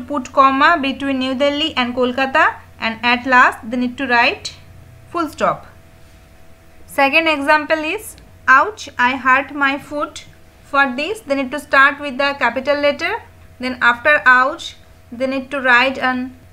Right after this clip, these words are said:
exclamation mark. I should be capital. And at last, they need to put the full stop. Next topic is, "Pronouns." Here they will learn some common pronouns,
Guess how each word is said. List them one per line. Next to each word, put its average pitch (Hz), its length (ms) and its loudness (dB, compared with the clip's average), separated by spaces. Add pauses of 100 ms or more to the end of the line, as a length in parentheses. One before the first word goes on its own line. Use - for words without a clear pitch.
(100)
exclamation 285 680 -4
mark. 330 300 2 (340)
I - 60 0
should 277 240 -8
be 277 200 -4
capital. 302 480 -2 (460)
And 233 220 -8 (100)
at 247 100 -14
last, 262 440 2 (360)
they 240 140 -4
need 254 180 -4
to 277 200 -6
put 254 180 -6
the 320 220 2
full 330 140 -6
stop. - 380 -6 (360)
Next 294 380 -2
topic 294 280 2 (120)
is, 466 160 -10 (320)
"Pronouns." 202 680 2 (420)
Here 320 500 0
they 294 220 2
will 311 260 -2
learn 269 420 4
some 277 260 -4
common 285 380 0
pronouns, 269 720 0